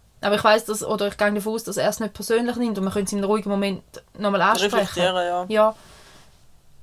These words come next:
Speaker 1: Und halt eben, dass ich auch merke, die Spannung steigt, dass man dann sagt, „Hey“, und dann tue ich unsere Putzfrau mehr involvieren.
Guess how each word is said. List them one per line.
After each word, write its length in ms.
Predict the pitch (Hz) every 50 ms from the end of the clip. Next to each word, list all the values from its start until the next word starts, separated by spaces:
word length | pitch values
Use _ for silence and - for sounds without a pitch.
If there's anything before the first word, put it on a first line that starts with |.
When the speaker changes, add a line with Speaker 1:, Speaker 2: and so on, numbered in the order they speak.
| - - - - - _ _ _ - - _ _ _ _
Speaker 1:
Und 160 | - 214 208
halt 120 | 208 196 208
eben, 120 | 208 208 190
dass 180 | 196 185 - 202
ich 80 | 170 151
auch 140 | 160 170
merke, 320 | 196 202 220 - - - - _ - -
die 40 |
Spannung 320 | - - 180 175 180 175 180
steigt, 340 | - - - 202 185 - -
dass 140 | 170 -
man 80 | 180 156
dann 120 | 170 180
sagt, 220 | 185 185 175 175 -
„Hey“, 160 | 202 202 190 185
und 120 | 185 -
dann 260 | 190 185 185 165 - - _ _ _ _ _
tue 120 | - 196 202 202
ich 260 | 202 190 170 - - _ _ _ -
unsere 240 | - 214 196 208 190
Putzfrau 520 | 226 240 240 - - 214 202 208 196 - -
mehr 160 | 202 202 202
involvieren. 720 | 202 202 196 190 196 196 190 196 185 170 156 - - -